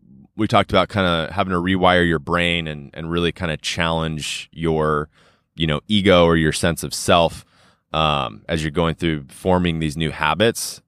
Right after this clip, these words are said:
One of the easiest hacks is to just upgrade bad habits. So I'll, I'll give you guys an example of, of, you know, my, my own, uh,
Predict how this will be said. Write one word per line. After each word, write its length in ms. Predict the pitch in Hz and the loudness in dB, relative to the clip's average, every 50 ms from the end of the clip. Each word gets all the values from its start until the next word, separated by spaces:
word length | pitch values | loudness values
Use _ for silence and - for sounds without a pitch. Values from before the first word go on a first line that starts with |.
| _ _ _ | _ _ _
One 240 | - 90 101 110 117 | -8 0 2 4 4
of 60 | 117 | 4
the 100 | 104 95 _ 90 | 2 0 _ 0
easiest 420 | 101 104 98 98 95 90 78 - - | -2 0 2 2 2 2 0 -2 -4
hacks 420 | - 82 80 85 - - - - | 0 0 0 0 0 -4 -8 -6
is 160 | 80 71 - | -6 -6 -6
to 120 | - - 80 | -8 -10 -8
just 260 | 71 78 78 - - _ - | -6 -6 -8 -8 -8 _ -4
upgrade 580 | 90 - - - 90 87 85 85 82 78 73 _ _ _ _ _ _ - | -4 -4 -4 -2 0 0 0 0 -2 -6 -12 _ _ _ _ _ _ -2
bad 260 | 80 87 85 82 76 | 0 2 2 2 -2
habits. 520 | - - 67 64 - - - - - - _ _ _ _ _ _ _ _ _ _ | -4 -8 -8 -8 -10 -12 -14 -14 -16 -16 _ _ _ _ _ _ _ _ _ _
So 340 | _ - 110 98 90 85 82 - | _ 2 4 6 6 6 4 4
I'll, 160 | - 95 90 _ | 4 2 2 _
I'll 120 | - 113 120 | 4 4 4
give 160 | 123 127 120 | 4 4 4
you 80 | 117 107 | 6 4
guys 200 | 107 101 92 98 | 4 4 4 2
an 80 | 90 | 0
example 540 | 90 82 80 90 87 85 _ 90 87 85 82 | 0 0 2 0 0 0 _ 0 2 2 2
of, 280 | 80 76 71 - - _ | 0 0 -4 -14 -14 _
of, 340 | - 85 78 71 69 65 _ _ _ - | -6 -6 -6 -6 -10 -18 _ _ _ -6
you 100 | 87 85 | -2 -2
know, 120 | 82 80 | 0 0
my, 300 | 80 78 73 73 73 71 - | 2 0 0 0 -2 -6 -4
my 240 | 78 82 82 82 80 | -2 0 2 2 4
own, 240 | 80 80 78 76 | 2 2 0 0
uh, 340 | 73 71 69 67 65 64 67 | -2 -4 -4 -4 -6 -8 -10